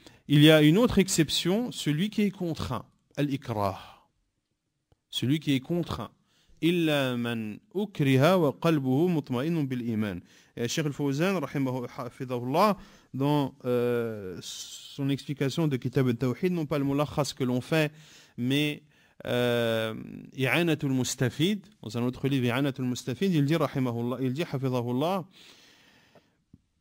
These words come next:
من استهزأ بشيء من هذه الأشياء فما حكمه. Celui qui plaisante Sur une de ces choses, quel est son jugement ? Sur une de ces choses, ici, en parlant d'Allah, de son prophète et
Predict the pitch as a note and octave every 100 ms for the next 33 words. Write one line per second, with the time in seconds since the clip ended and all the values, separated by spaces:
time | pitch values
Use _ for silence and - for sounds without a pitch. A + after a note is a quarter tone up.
0 | _ _ D3+ F3+ F3+ - A3 F#3 D#3+ E3+
1 | D#3 D3+ G3 F#3 D#3 C#3+ C#3 C#3 F#3 E3
2 | D3+ C#3+ C3 B2+ - F#3+ F3 D3 E3 -
3 | B2+ A#2+ A2+ G2+ - _ _ _ _ -
4 | C#3 F3 G3+ F3+ G3 G3+ - _ _ _
5 | _ _ _ _ _ - F3 F#3+ E3 D3
6 | G2 - - _ _ _ _ _ - -
7 | E3 F3+ G#3 E3+ - D3+ - A3 A#3+ -
8 | E3 F3 E3+ C#3+ B2 A2+ G#2+ G2+ - C#3+
9 | B2+ - A#2+ - E3+ A3+ D#3 - _ -
10 | - _ _ - - D#3 F#3 - B2 C3+
11 | C3+ C3+ B2+ B2 C3+ F#3 E3+ C3+ - A#2+
12 | - B2+ - F3+ F#3+ - - C#3+ E3+ G#3